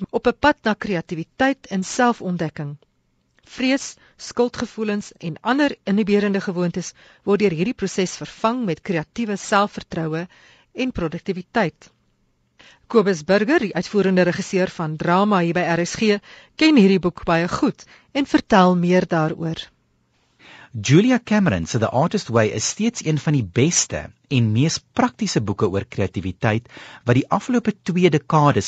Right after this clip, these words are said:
Speaker 2: gepubliseer is. Volgens Julia is kreatiwiteit 'n natuurlike, ingebore talent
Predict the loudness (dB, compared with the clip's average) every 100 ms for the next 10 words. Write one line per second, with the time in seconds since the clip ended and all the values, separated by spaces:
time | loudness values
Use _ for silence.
0 | -4 -8 -6 -6 -6 -4 -4 -4 -8 -12
1 | -14 _ _ _ _ _ _ _ _ _
2 | _ _ _ -20 -6 2 4 4 0 0
3 | 2 4 2 0 -2 -6 0 0 0 -4
4 | 0 0 2 2 2 0 -4 -2 0 0
5 | 0 -2 2 4 4 2 2 2 2 -2
6 | -2 -2 -6